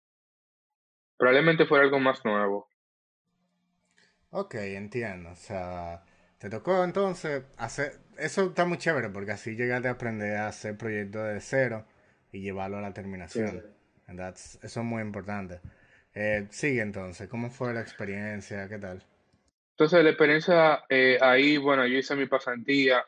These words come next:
Speaker 1: sentía que el, que el clima laboral no era muy bueno, entonces decidí, eh, decidí salir de ahí, o sea, fue mi pasantía, o sea, decidí irme pa' mi casa, básicamente. Entonces, después, alguien que conocí ahí mismo,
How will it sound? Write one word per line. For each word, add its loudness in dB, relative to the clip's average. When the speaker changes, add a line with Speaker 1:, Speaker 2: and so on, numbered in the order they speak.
Speaker 1:
sentía 2
que 4
el, 2
que 2
el 2
clima 0
laboral 6
no 0
era 2
muy -2
bueno, 4
entonces -4
decidí, 0
eh, 4
decidí 4
salir 4
de 6
ahí, 4
o -16
sea, 4
fue 0
mi 2
pasantía, 2
o -8
sea, 0
decidí -6
irme -2
pa' 2
mi -2
casa, 2
básicamente. 0
Entonces, 6
después, 6
alguien 4
que -4
conocí 2
ahí 6
mismo, -4